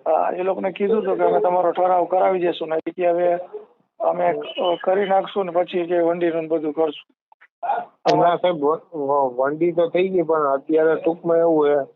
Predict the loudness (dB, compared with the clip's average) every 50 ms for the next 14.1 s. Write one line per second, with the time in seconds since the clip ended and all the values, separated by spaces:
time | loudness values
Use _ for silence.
0 | _ _ _ -18 -16 -10 -4 0 2 2 4 4 4 4 2 0 0 0 0 0
1 | 2 2 2 2 4 4 2 2 0 0 0 0 0 2 2 2 4 4 2 4
2 | 4 4 4 4 4 4 4 4 4 4 2 2 2 2 2 0 0 2 2 2
3 | 2 2 2 2 2 2 2 2 2 2 2 0 0 0 2 4 4 4 4 2
4 | 2 0 0 0 0 0 0 0 0 0 0 2 2 2 0 0 0 0 0 0
5 | -4 _ _ _ _ _ _ _ _ -8 -4 -2 -2 0 0 0 0 0 0 -2
6 | -2 -4 -4 -6 -6 -2 -2 -2 -2 0 0 0 2 4 4 4 2 2 2 0
7 | 2 2 2 2 2 2 2 2 2 2 2 2 0 0 0 0 0 2 2 2
8 | 4 4 4 4 2 2 2 2 2 2 2 2 2 2 2 0 0 -2 0 -2
9 | -2 0 0 -2 0 0 0 0 0 0 0 2 0 2 2 2 2 2 2 0
10 | 0 -4 _ _ _ _ _ _ _ _ -2 0 2 4 4 2 2 2 2 2
11 | 2 2 2 2 2 2 2 2 2 2 2 2 2 2 2 2 2 2 2 2
12 | 2 2 2 2 2 2 0 2 2 0 0 0 0 -2 -2 0 0 2 2 2
13 | 2 2 2 2 0 2 2 2 2 2 2 2 2 2 2 2 2 2 2 2
14 | 2 0